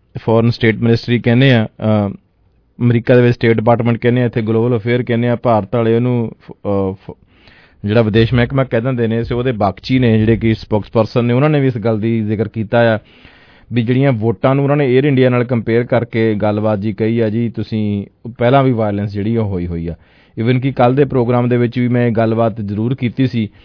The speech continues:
ਵੀ ਜਦੋਂ ਭਾਰਤ ਇਸ ਨੂੰ 에ਅਰ ਇੰਡੀਆ ਨਾਲ ਜੋੜਦਾ, ਤੇ ਉਹਨੂੰ ਇਹ ਭੁੱਲਣਾ ਨਹੀਂ ਚਾਹੀਦਾ ਵੀ ਉਹਨਾਂ ਦੇ ਆਪਣੇ ਫਾਰਨ, ਜਿਹੜੀ ਇੰਡੀਆ ਦੀ ਫਾਰਨ ਇੰਟੈਲੀਜੈਂਸ ਏਜੰਸੀ ਰॉ ਆ,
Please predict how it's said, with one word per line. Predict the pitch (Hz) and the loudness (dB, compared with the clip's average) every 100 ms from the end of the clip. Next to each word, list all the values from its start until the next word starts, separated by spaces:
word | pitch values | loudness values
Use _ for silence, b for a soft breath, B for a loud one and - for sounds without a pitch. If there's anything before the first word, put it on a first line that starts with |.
| b b b 120 | b b b -4
ਵੀ | 120 | 0
ਜਦੋਂ | 117 127 | 0 0
ਭਾਰਤ | 135 123 117 113 - 127 127 120 - | 4 4 4 0 2 4 4 2 -2
ਇਸ | 120 120 - | 0 0 -2
ਨੂੰ | 120 123 | -4 -2
에ਅਰ | - 135 | 2 4
ਇੰਡੀਆ | 147 127 123 | 4 6 6
ਨਾਲ | 120 120 | 6 4
ਜੋੜਦਾ, | 113 107 110 | 2 0 0
ਤੇ | 127 | 0
ਉਹਨੂੰ | 135 143 143 | 0 2 0
ਇਹ | |
ਭੁੱਲਣਾ | 139 123 113 123 | 0 -2 0 0
ਨਹੀਂ | 135 | 0
ਚਾਹੀਦਾ | 135 131 135 | 0 2 0
ਵੀ | 143 | -2
ਉਹਨਾਂ | - 139 147 | -4 -2 0
ਦੇ | 143 | 2
ਆਪਣੇ | 123 113 127 135 | 2 2 -2 -2
ਫਾਰਨ, | 131 117 117 123 123 123 b b b b | 0 2 2 2 -4 -6 b b b b
ਜਿਹੜੀ | 113 127 | 0 2
ਇੰਡੀਆ | 120 117 120 | 2 2 2
ਦੀ | 120 | 0
ਫਾਰਨ | - 110 113 113 | 0 2 2 2
ਇੰਟੈਲੀਜੈਂਸ | 107 110 107 113 107 | 0 0 2 -2 0
ਏਜੰਸੀ | 107 110 107 117 113 | -2 -2 -2 -2 -2
ਰॉ | 95 101 | 0 2
ਆ, | 117 101 | 2 0